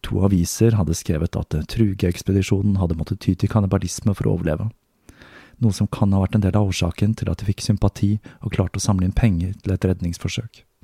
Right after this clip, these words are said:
De startet den fjerde februar fra Sacramento, hvor regn og flom gjorde det vanskelig å ta seg fram. Men følget, som bestod av sju mann, klarte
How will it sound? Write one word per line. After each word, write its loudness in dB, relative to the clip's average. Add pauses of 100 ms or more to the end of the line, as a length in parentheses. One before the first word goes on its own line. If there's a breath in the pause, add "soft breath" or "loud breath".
(360)
De -4
startet -4
den 0
fjerde -2
februar 2
fra -4
Sacramento, -2 (640 loud breath)
hvor 4
regn 4
og -2
flom 0
gjorde 0
det 2
vanskelig 0
å -4
ta -2
seg -2
fram. -4 (880 loud breath)
Men 2
følget, 2
som 0
bestod 0
av 2
sju 2
mann, 0 (280 loud breath)
klarte -4